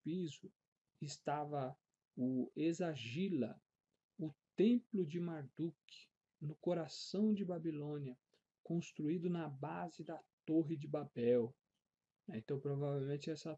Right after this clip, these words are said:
torre foi a torre que foi, é, é, construída e que Deus, no seu mover,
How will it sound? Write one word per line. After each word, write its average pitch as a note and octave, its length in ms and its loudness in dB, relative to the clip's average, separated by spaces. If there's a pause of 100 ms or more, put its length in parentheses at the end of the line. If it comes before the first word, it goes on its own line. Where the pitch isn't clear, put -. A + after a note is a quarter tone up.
torre E3 260 2 (120)
foi D#3+ 200 0
a D#3 60 -4 (100)
torre D3+ 240 -4
que C#3+ 140 -6
foi, B2+ 400 0 (540)
é, - 960 -4 (200)
é, C3+ 100 -16 (540)
construída E3 840 2 (480)
e D3 80 -8
que D#3+ 200 -4
Deus, D3 400 2
no D3+ 120 -6
seu D3+ 240 -4
mover, D3 600 2